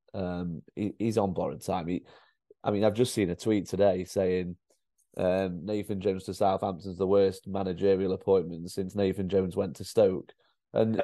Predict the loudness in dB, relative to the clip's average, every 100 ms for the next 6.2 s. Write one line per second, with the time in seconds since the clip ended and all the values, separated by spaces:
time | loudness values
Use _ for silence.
0 | -2 -2 4 6 6 6 4 4 4 2
1 | 0 -2 -6 0 2 6 4 6 2 2
2 | 2 0 0 -2 -4 -4 -8 -4 0 0
3 | 0 -16 _ _ _ _ -4 0 -2 -2
4 | -14 -18 _ _ _ _ _ -2 -2 4
5 | 4 6 2 2 -2 2 4 4 2 0
6 | -6